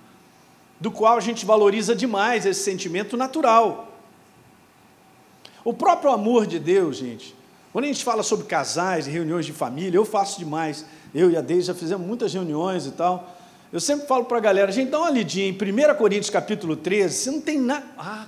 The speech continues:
que lindo, o amor não acaba, o amor e tal, uma porção de coisa." "Puxa, ah, que romântico." Que romântico, cara?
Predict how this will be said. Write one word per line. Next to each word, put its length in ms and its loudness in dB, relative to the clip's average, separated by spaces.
que 160 -12
lindo, 680 -10
o 140 -10
amor 500 -10
não 160 -10
acaba, 560 -14
o 80 -12
amor 640 -4
e 40 -18
tal, 280 -10
uma 100 -4
porção 300 0
de 80 -2
coisa." 280 -2
"Puxa, 560 -2
ah, 160 4
que 180 0
romântico." 680 4
Que 140 -2
romântico, 800 -2
cara? 220 -6